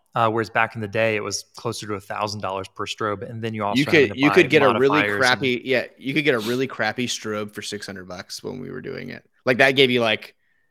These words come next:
Speaker 2: a bare, like, almost bare bulb. You could, like, change it to, like, full power or half power. Remember those days?
Speaker 1: Mm-hmm. Yeah, it, it was crazy. So the, you guys have, actually, you have a great, you
Speaker 2: It's
Speaker 1: have
Speaker 2: a
Speaker 1: a
Speaker 2: great
Speaker 1: great these
Speaker 2: time.
Speaker 1: days.
Speaker 2: It's a great time to get,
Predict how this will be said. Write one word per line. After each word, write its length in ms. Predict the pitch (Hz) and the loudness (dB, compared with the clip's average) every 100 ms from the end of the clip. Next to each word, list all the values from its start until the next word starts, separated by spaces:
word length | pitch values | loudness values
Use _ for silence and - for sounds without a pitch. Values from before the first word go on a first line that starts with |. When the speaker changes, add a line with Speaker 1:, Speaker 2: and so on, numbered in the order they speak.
| _ _ _ _ | _ _ _ _
Speaker 2:
a 80 | 117 | -4
bare, 220 | 123 120 | 2 2
like, 140 | 110 117 | 2 -2
almost 260 | 127 117 | -4 -4
bare 180 | 110 110 | -4 -2
bulb. 300 | 104 101 101 | -2 -4 -4
You 60 | 107 | -6
could, 120 | 101 | -8
like, 140 | 95 | -8
change 240 | - 101 104 | -8 -8 -10
it 100 | - | -12
to, 160 | 98 - | -14 -10
like, 180 | 95 | -10
full 200 | - 117 | -6 -6
power 320 | 113 110 104 90 | -2 -2 -4 -6
or 40 | |
half 260 | 101 95 - | -10 -12 -12
power. 340 | 78 82 104 _ _ _ _ _ _ _ | -16 -16 -20 _ _ _ _ _ _ _
Remember 180 | 117 120 | -6 -4
those 220 | 120 117 | -2 -2
days? 400 | 113 120 120 107 | -2 -2 -2 -4
Speaker 1:
Mm-hmm. 920 | 107 - _ _ _ _ _ _ - - - - - _ _ _ | -6 -12 _ _ _ _ _ _ -14 -14 -18 -20 -20 _ _ _
Yeah, 440 | - 127 113 107 101 - - | 4 8 10 8 4 -4 -4
it, 240 | 160 135 135 | 2 2 2
it 200 | 131 139 | 0 0
was 200 | 123 - | -2 -2
crazy. 320 | 117 107 104 | -4 -4 -2
So 180 | - 131 | 0 2
the, 260 | 123 120 117 | 4 2 0
you 160 | 139 | -4
guys 180 | 135 135 | 0 0
have, 320 | 120 113 98 - _ _ | 0 -2 -4 -12 _ _
actually, 460 | 117 110 - 101 98 | -14 -12 -10 -12 -12
you 140 | 120 107 | -10 -10
have 100 | 98 | -10
a 40 | |
great, 560 | 98 98 101 95 - - - _ _ _ _ _ _ _ _ _ _ _ | -12 -8 -6 -6 -10 -14 -16 _ _ _ _ _ _ _ _ _ _ _
you 120 | 123 | -4
Speaker 2:
It's 0 | |
Speaker 1:
have 80 | 120 | 2
Speaker 2:
a 20 | 208 | 4
Speaker 1:
a 40 | |
Speaker 2:
great 20 | |
Speaker 1:
great 160 | 202 208 | 6 4
these 80 | - | 4
Speaker 2:
time. 280 | 175 175 117 | 2 2 2
Speaker 1:
days. 100 | 127 | 0
Speaker 2:
It's 120 | - | 0
a 60 | 135 | 0
great 280 | 160 175 | 2 2
time 300 | - 170 165 | 2 0 0
to 80 | 156 | -2
get, 200 | 143 151 | -2 -4